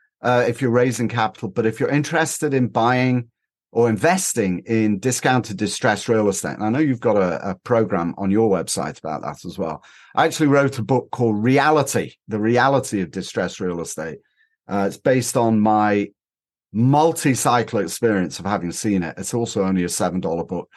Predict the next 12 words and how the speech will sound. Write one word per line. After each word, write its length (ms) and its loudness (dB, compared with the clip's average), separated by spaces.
And 140 2
that's 300 2
on 120 4
the 100 2
homepage, 540 0
shows 300 -2
you 80 -4
how 160 -2
to 140 -14
find 340 -8
deals 480 -10
and, 200 -14